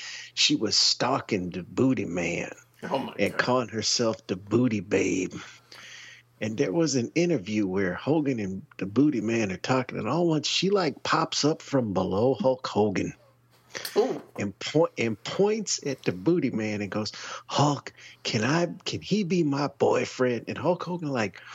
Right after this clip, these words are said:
Speaker 1: rubs his hands together and has this, like, big goo goo eye and licks his lips and goes, "I like that."
Speaker 2: What?
Speaker 1: That's just, yeah, look it up. That's just nasty to me.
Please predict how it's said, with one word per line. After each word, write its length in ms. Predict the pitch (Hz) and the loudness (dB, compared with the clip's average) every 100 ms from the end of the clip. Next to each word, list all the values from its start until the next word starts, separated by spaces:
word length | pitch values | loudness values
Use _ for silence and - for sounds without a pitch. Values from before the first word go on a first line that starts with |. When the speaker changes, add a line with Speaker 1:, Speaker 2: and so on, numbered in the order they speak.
| - - _ | -18 -20 _
Speaker 1:
rubs 340 | 104 127 127 95 | 2 2 2 -2
his 180 | 98 - | -2 -2
hands 480 | 113 143 143 110 | 0 0 2 0
together 440 | - 98 110 101 98 | 0 -2 -2 0 -2
and 140 | 92 | -2
has 240 | 107 117 120 | -2 -2 -2
this, 200 | 107 110 | -2 -2
like, 260 | 90 90 | -4 -2
big 220 | 131 113 104 | 0 0 0
goo 180 | 117 | 0
goo 220 | 120 107 104 | 2 0 2
eye 160 | 110 107 | 2 0
and 140 | 90 | 2
licks 240 | 107 - | 0 0
his 200 | 98 82 101 | -2 -2 2
lips 320 | 113 - - | 0 0 -6
and 60 | 95 | -4
goes, 160 | - - - - - | -6 -8 -14 -14 -2
"I 280 | - - 87 | 0 2 0
like 480 | 113 - 98 - | 0 0 0 -2
that." 400 | - 117 - - - _ _ - - - 180 226 | -4 -2 -2 -6 -10 _ _ -20 -20 -12 -8 -2
Speaker 2:
What? 300 | 220 277 - - - - - - _ - | 0 0 -4 -10 -16 -18 -20 -20 _ -10
Speaker 1:
That's 160 | 196 170 | -4 -4
just, 280 | - 180 - | -2 -2 -2
yeah, 200 | 156 180 | -4 -4
look 260 | 156 220 190 | -6 -4 -2
it 80 | 180 | -4
up. 160 | - | -4
That's 240 | 208 247 - | -4 -4 -2
just 160 | 170 | -2
nasty 580 | 104 113 143 123 - 113 | 0 -2 0 0 -2 -4
to 60 | 92 | -4
me. 280 | 90 95 | -6 -8